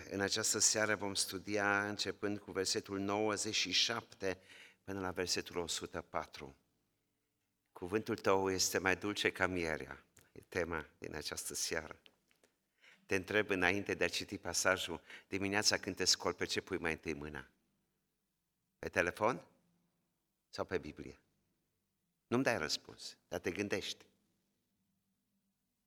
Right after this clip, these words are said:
Psalmul o sută nouăsprezece, începând cu versetul nouăzeci și șapte: „Câte mult iubesc legea ta, toată ziua mă gândesc la ea. Poruncii ta-,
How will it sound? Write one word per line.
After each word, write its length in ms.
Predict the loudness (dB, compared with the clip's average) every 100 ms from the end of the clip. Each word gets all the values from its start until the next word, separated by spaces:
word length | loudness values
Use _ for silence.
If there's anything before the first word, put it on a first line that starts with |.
| _ _ _ _ _ _ _ _ -20 -20 -2
Psalmul 340 | 6 8 10 10
o 80 |
sută 200 | 8 8
nouăsprezece, 540 | 8 8 8 6 4 4
începând 200 | 4 2
cu 100 | 4
versetul 380 | 4 4 4 2
nouăzeci 380 | 4 2 2
și 120 | 2 4
șapte: 600 | 4 4 0 0 -2 -2 _ _ _ _ _ _ _ _
„Câte 220 | -6 0
mult 400 | 2 4 4 2
iubesc 400 | 2 2 6 6
legea 300 | 6 0 -2
ta, 360 | -4 -6 -6 -8 -16 _ _ _ _ _ _ _
toată 320 | -2 -2 0
ziua 460 | 0 4 4 4 2
mă 160 | 2 0
gândesc 560 | -2 0 2 4 2
la 140 | 2 0
ea. 300 | 0 -4 -8 _ _ _ _ _ _ _ _ _ _ _ _ _
Poruncii 420 | 0 2 2 0
ta-, 200 | 0 0